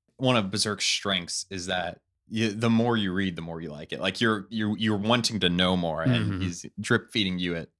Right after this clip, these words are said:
Speaker 1: at the perfect, just the perfect amount of time.
Speaker 2: Before we get into positives, though,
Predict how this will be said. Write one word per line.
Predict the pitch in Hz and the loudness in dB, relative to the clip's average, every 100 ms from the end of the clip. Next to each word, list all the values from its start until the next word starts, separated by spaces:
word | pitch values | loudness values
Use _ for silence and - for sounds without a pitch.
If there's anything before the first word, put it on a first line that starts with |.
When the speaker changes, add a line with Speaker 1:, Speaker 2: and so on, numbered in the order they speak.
| - | -14
Speaker 1:
at | |
the | - | -12
perfect, | - 170 - - - _ _ _ | -8 -8 -6 -12 -14 _ _ _
just | - - | -8 -6
the | 175 | -8
perfect | - 139 110 - | -2 -2 -2 -4
amount | 90 85 | -4 -4
of | 82 | -6
time. | 85 82 82 92 _ _ 139 | -10 -10 -10 -14 _ _ -2
Speaker 2:
Before | 139 - 170 | 0 4 4
we | 160 | 6
get | 135 | 4
into | 120 - | 2 0
positives, | - 170 175 117 98 110 | 2 2 2 -2 -4 -2
though, | 101 95 104 | -2 -4 -6